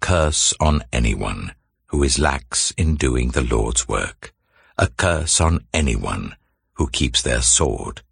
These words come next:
from bloodshed. Moab has been at rest from youth, like wine left on its dregs,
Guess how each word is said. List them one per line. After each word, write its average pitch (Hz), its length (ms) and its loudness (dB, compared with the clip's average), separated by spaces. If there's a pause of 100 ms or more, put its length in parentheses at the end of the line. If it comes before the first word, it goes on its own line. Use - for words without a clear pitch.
from 50 320 -6
bloodshed. - 680 -2 (2750)
Moab 64 640 2 (120)
has - 120 -2
been 65 220 2
at 62 160 0
rest - 280 0
from 60 220 -2
youth, - 560 -2
like 62 260 -2
wine 76 440 2
left 69 360 0
on 65 140 0
its - 200 -2
dregs, 58 600 -2